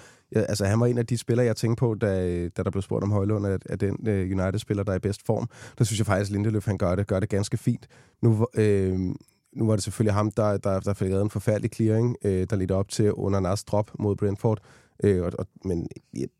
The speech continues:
jeg, jeg synes generelt, at han, øh, han, han viser noget lederskab. Altså, han laver nogle gode fakter nede bag, og, og er god til sådan at,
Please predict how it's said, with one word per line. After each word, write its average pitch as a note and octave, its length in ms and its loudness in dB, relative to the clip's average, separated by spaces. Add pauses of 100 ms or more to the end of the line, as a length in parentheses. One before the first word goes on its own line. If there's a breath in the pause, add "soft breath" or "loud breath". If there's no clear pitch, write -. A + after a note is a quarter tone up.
(140)
jeg, A2 220 0
jeg A2 100 -2
synes G#2+ 140 2
generelt, G#2+ 420 0
at A2+ 120 0
han, G#2+ 260 2
øh, G2 140 2
han, G2+ 300 0 (520 soft breath)
han G#2+ 140 4
viser A#2+ 200 4
noget A#2+ 140 6
lederskab. B2 580 4
Altså, G#2 200 2
han G2+ 140 2
laver G#2+ 180 4
nogle B2+ 140 2
gode A#2+ 160 2
fakter A2+ 380 0
nede B2+ 160 2
bag, B2 320 2
og, A2 100 2
og G2+ 220 0
er G2 40 2
god B2+ 200 -2
til A#2+ 140 -2
sådan A2+ 220 2
at, A2 120 2